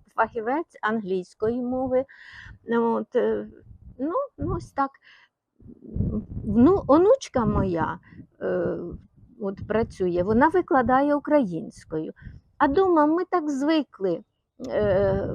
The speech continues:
ну, говорить російською. І ви знаєте, ось недавно, е, якось я гуляла з малим, е, в парку у нас,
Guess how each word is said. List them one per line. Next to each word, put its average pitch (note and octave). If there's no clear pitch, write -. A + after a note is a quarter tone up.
ну, A#4+
говорить E4+
російською. E3
І C#4+
ви D4
знаєте, E4+
ось C#4+
недавно, D4
е, G#3+
якось C#4
я D4+
гуляла B3+
з G#3+
малим, A#3
е, F3+
в -
парку A3
у F#4+
нас, G#4